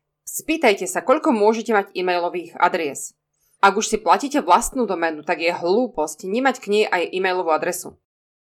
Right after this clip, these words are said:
Ak budete mať web stránku na svojom W W W, ale budete používať e-mail, kde za zavináčom bude gmail bodka com, bude to vyznievať veľmi neprofesionálne.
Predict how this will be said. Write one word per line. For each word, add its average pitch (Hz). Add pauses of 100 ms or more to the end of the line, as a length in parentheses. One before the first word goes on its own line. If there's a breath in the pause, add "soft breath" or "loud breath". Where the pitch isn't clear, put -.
(100)
Ak 185
budete 320
mať 294
web 220
stránku 269
na 208
svojom 220
W 202
W 202
W, 220
ale 190
budete 220
používať 214
e-mail, 214
kde 196
za 196
zavináčom 202
bude 185
gmail 202
bodka 170
com, 180 (160)
bude 262
to 220
vyznievať 185
veľmi 214 (120)
neprofesionálne. 160